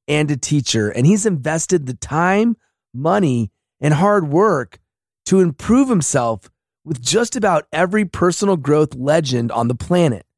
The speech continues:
This care and attention he took to gain his own self-mastery has led him down a path to coach and mentor countless others to get the most out of their lives.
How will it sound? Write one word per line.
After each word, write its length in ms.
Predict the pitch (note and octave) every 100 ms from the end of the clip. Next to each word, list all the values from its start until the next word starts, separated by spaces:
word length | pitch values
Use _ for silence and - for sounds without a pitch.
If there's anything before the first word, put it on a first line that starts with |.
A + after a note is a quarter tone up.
| _ _
This 200 | E3+ G3+
care 280 | - G#3 A3
and 80 | B3
attention 580 | A3 - E3 C#3+ E3+ D3
he 220 | D#3+ A3
took 460 | - F3+ C#3+ B2+ _ _ _ _ -
to 80 | D#3+
gain 300 | D#3+ F#3 F3+
his 180 | C#3+
own 200 | D3+ G#3+
self-mastery 1000 | G3+ G#3+ G3 E3+ D#3+ D3+ - A#2 A2 G#2+ - _ _ _ -
has 180 | D3+ C#3
led 180 | E3+
him 160 | G3+ A3
down 280 | F3+ D#3+ E3
a 40 |
path 440 | C#3+ C#3 C3 A#2+ -
to 80 | C#3
coach 480 | - E3 G3+ G3
and 140 | G#3 D#3+
mentor 580 | C#3+ B2 C3+ C3 C3 - _
countless 480 | - F#3 G3 G3+ - -
others 560 | G#3+ E3 C3 B2 - _ _ _ _
to 80 | D3+
get 220 | D3 E3
the 80 | E3+
most 460 | D3+ E3 F3+ D#3 D3
out 140 | C3+
of 120 | C3
their 180 | C3 C#3+
lives. 640 | C#3+ C#3+ A#2+ F#2+ - -